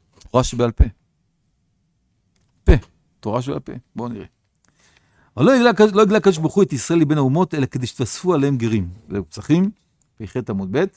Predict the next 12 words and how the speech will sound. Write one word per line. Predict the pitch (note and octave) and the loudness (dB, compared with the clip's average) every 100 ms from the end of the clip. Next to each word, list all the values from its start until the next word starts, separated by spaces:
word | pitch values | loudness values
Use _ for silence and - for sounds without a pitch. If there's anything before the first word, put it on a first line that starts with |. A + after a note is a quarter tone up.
| _ _ _ _ _ _ - | _ _ _ _ _ _ -12
"רצה | G2 A#3 | -4 -2
יעקב | A3 - G3+ D#3+ A#2+ | -2 0 0 0 -6
להציל | D#3 G#2+ - A3 F#3 | -8 -8 -6 -6 -2
את | |
הנשמות | D#3 B2 - D3 F3 | -4 -4 -4 -4 -4
העשוקות | D3+ A2+ - - E3 | -8 -10 -10 -8 -8
הללו, | A2+ G2 G2+ C#3+ _ _ _ _ _ _ _ _ _ _ _ _ - | -8 -8 -8 -10 _ _ _ _ _ _ _ _ _ _ _ _ -10
הגנוזות | A2+ B2+ C3 G#2+ E3 F#3 | -4 0 0 2 2 0
בעשיו, | A#2 C#3 A#2+ - G#2+ G2 _ _ _ _ _ _ _ _ _ _ _ _ _ _ _ | -4 -10 -8 -8 -10 -14 _ _ _ _ _ _ _ _ _ _ _ _ _ _ _
ולהביאם | A2+ C3 D3+ C#3+ B2+ C#3 E3 G3 G#3+ A3 | -2 2 2 2 0 -2 -2 0 0 0
לרשות | G3+ F3+ D3+ - G3+ G3 F#3+ | 0 0 -2 -2 -4 -4 -6
ישראל | D#3+ - D3+ E3+ F#3 | -8 -8 -6 -2 -2